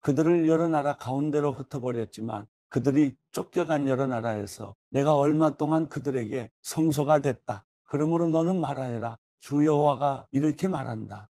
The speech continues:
내가 민족들 가운데서 너희를 찾으며 흩어져 나간 여러 나라에서 모아올 것이다.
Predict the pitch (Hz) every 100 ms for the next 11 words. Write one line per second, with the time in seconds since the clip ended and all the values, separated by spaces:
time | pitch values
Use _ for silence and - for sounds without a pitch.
0 | _ 127 139 156 147 180 185 196 - 175
1 | 143 143 143 131 113 123 104 _ - 135
2 | 147 160 165 - 147 156 156 131 - _
3 | - - 233 214 214 190 202 214 196 180
4 | 156 123 110 104 - 117 - _ 80 123
5 | 156 156 135 123 104 - - 104